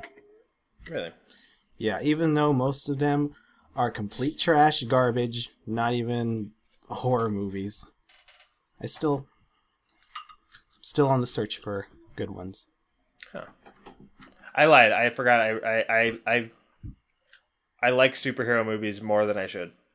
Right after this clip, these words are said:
Speaker 2: Super. Oh, like the Marvel?
Speaker 1: Yeah. Like, even the, even the D C movies. Like, I,
Speaker 2: Huh.
Speaker 1: I s-, I still, I enjoy watching them. Like,
Speaker 2: Batman
Speaker 1: as
Speaker 2: versus Superman.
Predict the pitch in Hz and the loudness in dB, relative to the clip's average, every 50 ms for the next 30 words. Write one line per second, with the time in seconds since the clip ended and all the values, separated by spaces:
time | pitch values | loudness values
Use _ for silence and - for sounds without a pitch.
0 | _ _ _ _ _ - - - 123 110 117 - 123 123 117 113 107 104 - _ | _ _ _ _ _ -8 -4 -4 -4 -4 -2 0 0 2 2 2 0 -2 -4 _
1 | _ _ _ _ - 120 113 - 123 117 117 113 117 123 135 135 139 135 - _ | _ _ _ _ -4 -4 -4 -2 0 2 2 4 4 4 2 2 0 -4 -8 _
2 | _ _ _ _ _ _ _ _ _ _ - 117 101 82 71 - _ _ _ _ | _ _ _ _ _ _ _ _ _ _ -4 -4 -4 -4 -4 -8 _ _ _ _
3 | _ _ _ - - - - _ _ - - _ - 113 107 107 120 120 123 123 | _ _ _ -20 -20 -20 -20 _ _ -20 -18 _ -6 -4 -4 -2 -2 -4 -4 -4
4 | 113 117 117 - 120 120 131 127 123 117 110 110 107 101 104 110 107 101 92 92 | -4 -4 -4 -4 -4 -4 -4 -4 -4 -6 -6 -8 -10 -10 -10 -10 -10 -10 -10 -10
5 | 95 98 - - - 98 98 - - 101 101 98 101 _ _ _ _ _ _ _ | -12 -14 -12 -10 -10 -10 -8 -8 -10 -10 -10 -12 -14 _ _ _ _ _ _ _
6 | _ _ _ _ _ _ _ _ _ _ _ _ - 113 113 95 85 90 - - | _ _ _ _ _ _ _ _ _ _ _ _ -14 -10 -10 -8 -8 -10 -12 -14
7 | - - - 117 - 101 - 101 110 104 - - 123 113 110 107 - 104 107 110 | -14 -12 -10 -8 -8 -8 -6 -6 -8 -8 -8 -6 -6 -6 -6 -4 -4 -4 -4 -4
8 | 107 104 117 110 107 104 101 98 92 - 101 90 85 - - _ _ - 104 92 | -6 -4 -2 -2 0 0 0 -2 -2 -4 -10 -14 -14 -16 -18 _ _ -14 -10 -4
9 | 92 107 107 - 101 113 110 107 107 107 107 - - 107 - - - 117 - - | 0 0 0 0 0 -4 -4 -4 -4 -4 -4 -6 -4 -4 -4 -6 -6 -6 -6 -4
10 | 113 113 113 113 117 120 127 127 | -4 -4 -4 -4 -4 -4 -6 -8